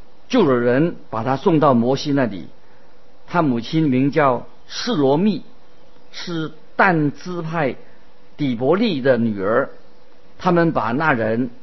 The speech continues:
收在监里，要得耶和华所指示的话。啊，这里听众朋友要记得啊，在这里发生这件事情啊，是一个很严重的事情，会令人啊，很难过啊。这个事情我们要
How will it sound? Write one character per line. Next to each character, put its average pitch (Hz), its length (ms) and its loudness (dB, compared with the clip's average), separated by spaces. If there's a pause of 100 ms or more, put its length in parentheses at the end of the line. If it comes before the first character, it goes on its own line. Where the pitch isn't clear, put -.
收 165 320 2
在 156 180 4
监 156 380 2
里， 95 220 -6 (500)
要 180 220 4
得 127 420 2 (580)
耶 139 160 6
和 175 160 8
华 120 460 -2 (420)
所 127 320 -2
指 104 240 -8
示 131 160 -6
的 110 60 0
话。 120 260 -6 (140)
啊， 78 160 -10 (100)
这 151 80 0
里 117 300 -4 (380)
听 143 120 -2
众 127 120 2
朋 123 120 0
友 117 200 2
要 127 80 -2
记 131 160 -6
得 110 260 -2 (420)
啊， - 120 -12
在 147 140 4
这 165 100 4
里 123 120 0
发 135 200 2
生 135 200 2
这 151 120 0
件 135 140 0
事 151 180 -4
情 107 280 -4 (540)
啊， 95 160 -4
是 135 160 -6
一 127 80 0
个 120 100 -2
很 104 180 -2
严 113 200 2
重 165 140 4
的 131 60 2
事 147 140 -4
情， 110 320 -6 (280)
会 127 240 -2
令 147 180 2
人 117 280 -2 (580)
啊， 98 180 -10
很 110 120 -2
难 123 220 4
过 175 280 4
啊。 95 180 -10
这 135 60 -4
个 131 60 -4
事 143 140 -4
情 110 320 -6
我 113 80 -4
们 117 120 -2
要 127 200 0